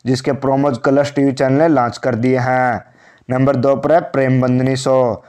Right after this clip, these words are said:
जिसे एकता कपूर का प्रोडक्शन हाउस बालाजी टेलीफिल्म्स बना रहा है। शो की कहानी लव ट्रायंगल पर बेस्ड है, जहां दो सहेलियां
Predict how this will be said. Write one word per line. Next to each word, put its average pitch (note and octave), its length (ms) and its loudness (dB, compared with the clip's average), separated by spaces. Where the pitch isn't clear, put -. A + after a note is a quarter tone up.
जिसे A#2 220 -2
एकता C#3 360 -2
कपूर C#3 320 -2
का C#3+ 80 2
प्रोडक्शन C#3 540 0
हाउस C#3+ 180 -2
बालाजी C#3 360 2
टेलीफिल्म्स C#3+ 560 0
बना B2 220 0
रहा B2 260 2
है। B2 460 2
शो C3 140 0
की C#3 100 2
कहानी C#3 320 0
लव C#3+ 240 2
ट्रायंगल C#3 360 0
पर E3 180 -2
बेस्ड B2 320 0
है, B2+ 500 2
जहां C3 240 0
दो C#3+ 140 2
सहेलियां C3+ 480 2